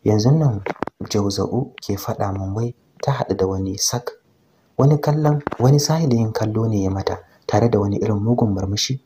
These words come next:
da ya saka ta kyakkyafta idanu, kamar mara gaskiya a nutse cike da kasaita da gadara ya ce, "Mama, je ga gundarin magana, kallo nake."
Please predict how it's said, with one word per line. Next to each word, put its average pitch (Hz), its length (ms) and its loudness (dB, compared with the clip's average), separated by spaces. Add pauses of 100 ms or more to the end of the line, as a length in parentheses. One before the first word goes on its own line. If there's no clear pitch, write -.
(240)
da 101 80 2
ya 107 60 2
saka 107 320 -4
ta - 160 -8 (120)
kyakkyafta - 480 -2
idanu, 98 440 -2 (340)
kamar 127 280 2
mara 151 240 2
gaskiya 98 440 -6
a - 120 -6
nutse 127 420 -4
cike - 220 -2
da 107 100 0
kasaita 101 560 -6 (200)
da 98 120 2
gadara 113 480 0
ya 95 60 -4
ce, - 200 -4
"Mama, 90 320 -8 (1080)
je 123 160 8
ga 127 100 6
gundarin 107 480 2
magana, 92 420 -4
kallo 101 320 -4
nake." 101 320 -6